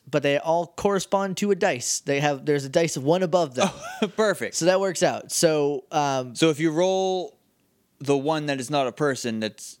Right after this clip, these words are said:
Speaker 2: you don't steal.
Speaker 1: if you roll the highest,
Speaker 2: You get to pick.
Speaker 1: you re-roll.
Speaker 2: Oh, okay.
Speaker 1: 'Cause getting to pick would be, m-, you know what? Yeah, it's not canon. Yeah.
Speaker 2: Yeah, we're just fucking
Speaker 1: If,
Speaker 2: around, so.
Speaker 1: if you nail it, you get to re-roll.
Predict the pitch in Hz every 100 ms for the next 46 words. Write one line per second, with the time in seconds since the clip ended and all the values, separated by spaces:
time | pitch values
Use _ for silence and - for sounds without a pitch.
0 | - 123 117 110 - - 62 - - 151
1 | 170 160 202 196 170 196 175 135 123 -
2 | - - _ _ _ _ _ _ - 143
3 | 143 117 143 131 - 160 156 156 165 175
4 | 151 107 - _ _ _ _ - - -
5 | - - _ _ 160 156 208 165 175 147
6 | - - _ _ 143 131 131 123 127 -
7 | _ 233 262 269 254 160 185 180 214 190
8 | 190 185 202 233 220 185 240 254 - 214
9 | 175 208 175 120 - 185 170 175 165 226
10 | 233 277 240 185 190 196 220 208 196 220
11 | 202 143 101